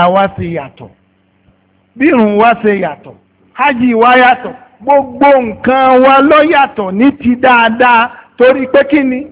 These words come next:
Ìjọ kóre tán ni ìjọ Islam, ìjọ Mùsùlùmí. Kí ló sọ? Ó láwa la kẹ́yìndé, àwa la gbà.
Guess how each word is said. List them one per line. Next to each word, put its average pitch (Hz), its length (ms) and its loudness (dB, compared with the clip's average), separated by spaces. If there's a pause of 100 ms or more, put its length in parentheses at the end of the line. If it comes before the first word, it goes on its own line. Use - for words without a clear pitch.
(240)
Ìjọ 226 420 -2 (220)
kóre 269 420 2
tán 285 280 -2
ni 277 120 -4
ìjọ 208 260 -4 (100)
Islam, 214 580 0
ìjọ 175 320 -2
Mùsùlùmí. 175 560 0 (1300)
Kí 240 60 -10
ló 262 120 0
sọ? 208 160 -14 (840)
Ó 226 60 -6
láwa 226 320 -4
la 185 160 -6 (160)
kẹ́yìndé, 190 580 -10 (840)
àwa 151 360 -4
la 139 180 -12
gbà. 117 240 -14